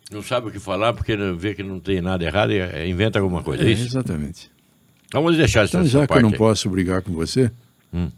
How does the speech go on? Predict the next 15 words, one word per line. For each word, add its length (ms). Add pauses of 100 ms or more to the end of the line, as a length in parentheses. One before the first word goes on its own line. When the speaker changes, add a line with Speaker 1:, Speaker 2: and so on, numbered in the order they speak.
(120)
Speaker 2:
então 180
eu 80
vou 140
desqualificar 680
você 560
e 40
tudo 280
bem. 140 (720)
Speaker 1:
O 140
único 320
meio, 440
João, 440
de 120
você 320
passar, 640